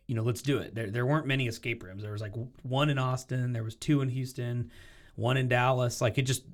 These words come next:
Texas didn't have a lot of 'em at that point. So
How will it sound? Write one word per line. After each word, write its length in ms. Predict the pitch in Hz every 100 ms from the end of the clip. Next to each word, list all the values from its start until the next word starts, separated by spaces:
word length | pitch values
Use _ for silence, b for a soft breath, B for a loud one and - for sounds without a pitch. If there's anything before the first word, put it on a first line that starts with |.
| - - 147
Texas 320 | 156 143 110
didn't 180 | 113 95
have 140 | 104
a 40 | 98
lot 220 | 90 87
of 80 | 98
'em 200 | 90 92
at 180 | 110 104
that 180 | 98 -
point. 200 | 87 - b b b b b
So 580 | - 143 127 120 110 101